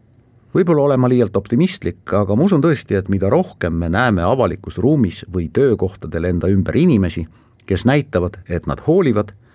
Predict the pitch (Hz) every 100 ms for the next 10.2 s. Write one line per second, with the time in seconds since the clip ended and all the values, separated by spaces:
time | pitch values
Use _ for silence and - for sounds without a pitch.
0 | _ _ - 113 104 165 - 104 87 80
1 | 110 95 82 82 78 95 80 76 80 110
2 | 90 60 - - _ _ _ _ - -
3 | - _ _ _ - - 104 117 104 95
4 | 85 101 101 98 78 98 151 - 98 90
5 | - 131 160 170 143 165 190 131 90 -
6 | - 139 - 87 85 - 131 175 156 95
7 | 95 98 135 - - - 85 95 135 92
8 | 107 170 120 - - - - _ _ 170
9 | 160 - 95 - - 117 120 69 58 -
10 | -